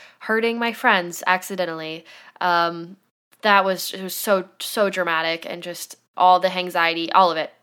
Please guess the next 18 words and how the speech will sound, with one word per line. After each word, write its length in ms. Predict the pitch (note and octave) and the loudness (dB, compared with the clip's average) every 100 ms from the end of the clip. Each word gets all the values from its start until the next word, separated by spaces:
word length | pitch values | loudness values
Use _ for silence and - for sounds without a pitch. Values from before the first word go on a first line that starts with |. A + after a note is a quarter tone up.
| - | 2
all 160 | G3+ G3+ | 4 4
of 100 | F#3+ | 4
that, 320 | F3 E3+ - _ _ _ _ G3 | 4 4 0 _ _ _ _ -2
though, 180 | G3+ | -2
all 220 | - G3+ G#3+ | 2 0 2
of 80 | |
those, 180 | G3+ F#3+ | 0 0
like, 80 | F#3 | -4
twenty-four 380 | - F3+ F3 F3 | -4 -6 -2 0
hours 280 | E3 E3 - | 0 -2 -8
I'm 120 | E3+ | -10
getting 200 | E3 E3 | -10 -8
rid 140 | E3 | -8
of. 140 | - - - - - - | -8 -12 -16 -16 -8 2
Uh, 240 | F#3+ F#3 | 4 4
the 100 | F#3+ | 2
seed 680 | - - D4+ C#4 B3 D#4 D#4 - - _ _ - | -4 -4 -2 -2 -2 -4 -8 -18 -20 _ _ 0
that, 460 | G3 F#3+ G3 G3 | 4 6 6 2